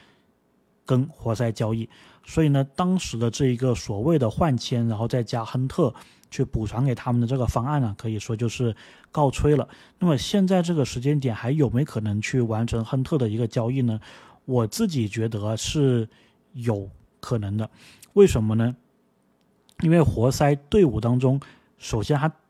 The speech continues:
小前锋这个位置其实是挺缺人的。就是我看这个 Spotrac 上面的数据啊，就列这个球员能够打的这一些位置，其实活塞呢，正儿八经的打小前锋这个位置的只有两个人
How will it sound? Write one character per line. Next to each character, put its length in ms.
小 260
前 240
锋 180
这 100
个 80
位 220
置 120
其 160
实 80
是 120
挺 220
缺 260
人 220
的。 100
就 100
是 100
我 160
看 220
这 140
个 140
Spotrac 640
上 180
面 180
的 220
数 220
据 180
啊， 120
就 120
列 200
这 120
个 100
球 220
员 100
能 120
够 120
打 280
的 180
这 140
一 120
些 160
位 220
置， 260
其 120
实 100
活 240
塞 240
呢， 220
正 240
儿 140
八 280
经 260
的 120
打 200
小 240
前 160
锋 220
这 100
个 80
位 200
置 120
的 140
只 160
有 80
两 240
个 140
人 200